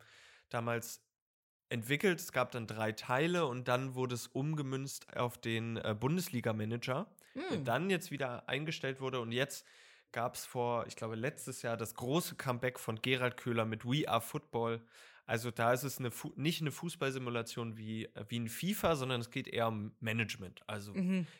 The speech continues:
Speaker 1: wie stelle ich mein Team auf aus so einer geschäftsführenden, äh, Leitungsebene? Wie baue ich mein Team so, dass es erfolgreich ist und dass es eben sich auch gut verkauft? So.
Speaker 2: Ja.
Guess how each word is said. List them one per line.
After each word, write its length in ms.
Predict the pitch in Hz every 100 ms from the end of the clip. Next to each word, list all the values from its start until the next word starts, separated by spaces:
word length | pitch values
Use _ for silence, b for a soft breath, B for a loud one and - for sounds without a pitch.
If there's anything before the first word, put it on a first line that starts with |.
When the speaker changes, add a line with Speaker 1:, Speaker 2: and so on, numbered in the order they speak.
| B
Speaker 1:
wie 460 | 123 147 160 156 - - _ -
stelle 300 | - 131 139
ich 100 | -
mein 200 | 113 110
Team 440 | - 160 160 151 151 B B B
auf 440 | - 131 143 - -
aus 220 | 120 120
so 100 | -
einer 320 | 113 110 110 107
geschäftsführenden, 1120 | 113 - 139 - - 131 120 117 117 117 113 b b b b -
äh, 180 | 110 107
Leitungsebene? 1000 | 113 143 151 139 - 135 131 123 123 123 b b -
Wie 340 | 123 123 - _ _ -
baue 200 | 120 131
ich 100 | 131
mein 180 | 110 110
Team 240 | - 127
so, 180 | 117 117
dass 180 | 117 117
es 120 | -
erfolgreich 600 | 117 - 143 135 123 113
ist 260 | 110 117 -
und 220 | - 107
dass 120 | 107
es 140 | 110 -
eben 220 | 104 107
sich 180 | 107 117
auch 180 | -
gut 140 | - 113
verkauft? 520 | 104 - 101 - - _ _
So. 240 | - 80 -
Speaker 2:
Ja. 200 | 165